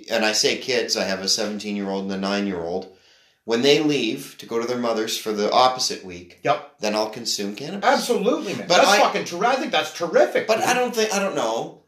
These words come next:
Speaker 1: Because, I mean
Speaker 2: Does it enrich your life?
Speaker 1: I mean, I, I don't know. Jury's out for me.
Speaker 2: It must, though, 'cause you keep doing it, right?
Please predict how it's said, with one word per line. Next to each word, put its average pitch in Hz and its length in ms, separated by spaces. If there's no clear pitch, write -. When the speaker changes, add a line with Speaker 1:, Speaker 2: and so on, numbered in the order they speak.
Speaker 1:
Because, 165 320
I 170 60
mean 165 80
Speaker 2:
Does 233 140
it 247 80
enrich 190 420
your 196 160
life? 226 420
Speaker 1:
I 139 100
mean, 127 600
I, - 180
I 165 140
don't 185 120
know. 135 140
Jury's 151 320
out 127 140
for 107 160
me. 87 280
Speaker 2:
It 240 160
must, 339 280
though, 294 120
'cause 147 160
you 143 60
keep 294 260
doing 160 220
it, - 140
right? 123 160